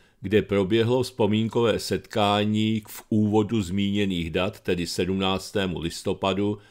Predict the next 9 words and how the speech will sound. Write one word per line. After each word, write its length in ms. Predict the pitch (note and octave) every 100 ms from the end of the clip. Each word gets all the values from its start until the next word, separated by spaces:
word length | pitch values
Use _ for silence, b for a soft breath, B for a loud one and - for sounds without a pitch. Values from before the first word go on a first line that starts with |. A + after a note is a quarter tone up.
| B -
devatenáct 680 | G2 G2 F#2+ G2+ F#2+ F#2 -
set 140 | F2+
třicet 400 | - F2 - D#2
devět 760 | D#2 E2+ F2+ G2 G2+ A2 - - -
a 200 | D#2+ E2+
devatenáct 720 | D#2+ D#2 E2 E2+ E2+ E2 -
set 140 | F2+ -
osmdesát 760 | A2+ - A2+ E2 D#2+ - E2 -
devět. 340 | - - -